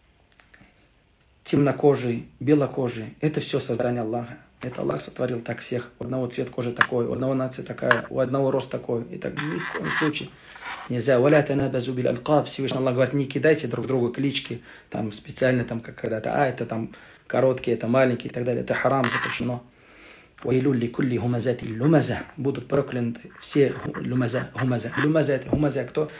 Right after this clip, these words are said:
Когда человека пародируют там специально с издевкой над ним, и, его голосом или его внешностью, там, специально как бы вот с этим, с издевательством это делают, им они прокляты, говорит Аллах субхану ва тааля в священном Коране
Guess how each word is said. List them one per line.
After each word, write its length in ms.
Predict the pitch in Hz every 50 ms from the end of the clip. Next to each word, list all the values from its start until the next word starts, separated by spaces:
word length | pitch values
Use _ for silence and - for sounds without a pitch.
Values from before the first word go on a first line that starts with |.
| - - - -
Когда 240 | - - 120 127 120
человека 400 | - - 131 127 135 131 - 131
пародируют 580 | - - 113 110 107 123 143 143 131 117 113
там 240 | - 107 110 107 - -
специально 640 | - - - - 123 - - 139 135 131 123 117 123
с 120 | - -
издевкой 400 | 123 117 113 139 139 135 - 123
над 140 | 120 117 113
ним, 100 | 117 113
и, 280 | - - 131 - - 127
его 300 | 127 123 127 120 - - - - - - -
голосом 580 | 113 131 135 131 123 120 - 113 120 127 - - - - - - - -
или 220 | - 120 120 117
его 360 | 120 120 120 120 127 135 135
внешностью, 640 | 117 117 123 139 139 127 - 127 120 - - - 117 117
там, 240 | - 113 113 - - - - - -
специально 520 | - - - - - - 147 139 127 120 120
как 180 | - 120 117
бы 80 | 113 117
вот 80 | 117
с 80 | - -
этим, 260 | 127 123 - - - - - - - - - - - - - -
с 120 | - -
издевательством 560 | 123 110 131 131 135 131 - - - - 120
это 140 | 117 - 120
делают, 340 | 120 156 165 147 123 - -
им 200 | 139 131 131 131 -
они 160 | 127 127 127
прокляты, 560 | - - - 143 139 - 139 120 - - 127
говорит 420 | 127 127 123 117 117 117 120 - - _ _ _ - - -
Аллах 280 | - 113 113 113 117 113
субхану 280 | - - 113 113 120
ва 40 | 113
тааля 180 | 107 - 117 117
в 60 | -
священном 360 | - 131 - - 113 113 113 113
Коране 320 | - - - 113 104 123